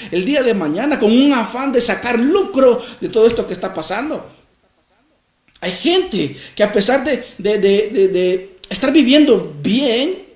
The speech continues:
quieren saber el futuro e incluso consultan a los muertos. E incluso hacen llamadas para que los mal llamados medium, que son hechiceros y que son satanistas,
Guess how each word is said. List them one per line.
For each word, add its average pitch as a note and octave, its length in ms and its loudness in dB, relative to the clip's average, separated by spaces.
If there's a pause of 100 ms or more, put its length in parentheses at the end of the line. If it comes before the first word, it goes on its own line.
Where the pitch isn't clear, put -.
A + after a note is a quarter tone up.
(400)
quieren G#4 280 0
saber D4+ 280 0
el E4 120 0
futuro C4 540 -4
e C#4+ 80 2
incluso B3+ 840 4 (1040)
consultan C#4 520 4
a A3 60 4
los G#3+ 120 4
muertos. G3+ 580 -2 (920)
E A#3+ 100 4
incluso C4+ 680 6 (240)
hacen D4+ 320 2
llamadas A#3+ 640 2 (200)
para B3 280 0
que A#3 680 4 (680)
los A#3+ 340 0 (500)
mal A#3+ 240 -2
llamados A#3+ 500 0
medium, G3+ 600 2
que - 120 -12
son C#4 220 0
hechiceros G3 580 -2
y E3+ 40 -10
que F#3+ 100 -6
son C4 120 2
satanistas, B3 960 -4